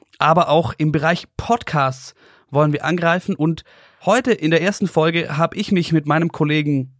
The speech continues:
Maxi von M vierundneunzig fünf unterhalten darüber, was denn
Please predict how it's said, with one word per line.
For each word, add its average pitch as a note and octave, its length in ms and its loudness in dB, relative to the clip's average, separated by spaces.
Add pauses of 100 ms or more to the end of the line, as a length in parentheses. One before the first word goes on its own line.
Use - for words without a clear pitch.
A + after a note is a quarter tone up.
(580)
Maxi D#3+ 640 0
von D3+ 140 -4
M C3+ 100 -4
vierundneunzig C3 260 -4
fünf F3+ 280 -4 (420)
unterhalten E3 600 0 (260)
darüber, F#3 580 2 (280)
was F3 360 -2
denn E3+ 300 0